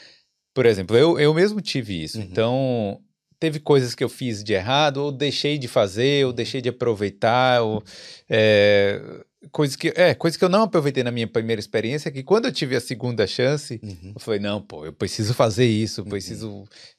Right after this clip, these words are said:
Speaker 1: é, qualquer convite aí que rolar pra fazer qualquer coisa, eu
Speaker 2: Uhum.
Speaker 1: vou, eu tô dentro e tal." Com você passou isso também?
Speaker 2: Sim, mas ao mesmo tempo, eu acho que eu deixei rolar. Por exemplo, como eu falei pra você, que o fato de eu não ter aprendido inglês foi talvez de ter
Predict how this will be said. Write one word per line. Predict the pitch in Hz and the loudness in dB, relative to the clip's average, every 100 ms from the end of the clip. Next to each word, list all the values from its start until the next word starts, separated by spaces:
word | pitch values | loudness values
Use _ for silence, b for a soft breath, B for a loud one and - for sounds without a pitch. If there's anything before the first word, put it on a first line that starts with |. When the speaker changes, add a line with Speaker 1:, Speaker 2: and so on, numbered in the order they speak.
| - | -6
Speaker 1:
é, | 95 95 | -2 -2
qualquer | - 104 - 131 | -2 -4 -4 -6
convite | - 120 95 117 123 | 0 0 0 -2 0
aí | 113 | 0
que | 113 113 | -2 -2
rolar | 101 92 95 | 0 2 2
pra | 117 110 | -2 -4
fazer | - 101 113 | -4 -4 -4
qualquer | 104 113 | -6 -6
coisa, | - 107 113 104 | -6 -6 -4 -6
eu | |
Speaker 2:
Uhum. | 92 | -6
Speaker 1:
vou, | 98 107 | -2 -2
eu | 101 | -4
tô | 107 | -10
dentro | 101 104 107 - | -8 -8 -8 -16
e | |
tal." | _ 107 107 104 b b _ | _ -4 -4 -8 b b _
Com | 131 | -4
você | 127 127 139 | -2 -2 0
passou | 143 135 - 147 | 2 2 2 0
isso | 123 - | 0 -4
também? | - 101 120 139 _ _ B B B B B B B B _ _ | -10 -6 -6 -6 _ _ B B B B B B B B _ _
Speaker 2:
Sim, | - - - - 226 214 190 139 151 - _ | -12 -10 -8 -8 -6 -6 -6 -8 -8 -10 _
mas | 147 156 170 | 0 2 2
ao | 190 | 0
mesmo | 185 196 214 208 | 0 -4 -4 -8
tempo, | 143 165 208 165 | -8 -8 -8 -12
eu | - 147 | -8 -6
acho | 165 - | -6 -8
que | - | -10
eu | 165 | -6
deixei | 160 151 170 170 185 175 - | -6 -6 -6 -6 -10 -16 -16
rolar. | 135 160 117 101 - _ _ | -8 -2 0 -2 -6 _ _
Por | 120 | -4
exemplo, | 117 101 104 98 - | -4 -4 -8 -10 -8
como | 117 | -6
eu | 131 | -4
falei | 131 117 | -4 -4
pra | 113 | -4
você, | 110 101 107 | -4 -4 -6
que | 101 - | -8 -10
o | 101 | -8
fato | - 127 - | -2 -2 -2
de | 135 | -8
eu | 123 | -8
não | 117 | -10
ter | 113 110 | -8 -8
aprendido | 101 107 101 104 98 104 101 | -8 -10 -10 -8 -8 -8 -8
inglês | 101 104 101 107 127 139 | -8 -8 -6 -6 -4 -6
foi | - - - 120 | -8 -12 -10 -6
talvez | - 120 113 113 127 131 127 | 0 0 0 -4 -4 -4 -6
de | 120 | -10
ter | 110 _ 120 123 123 120 | -14 _ -4 -2 -2 -4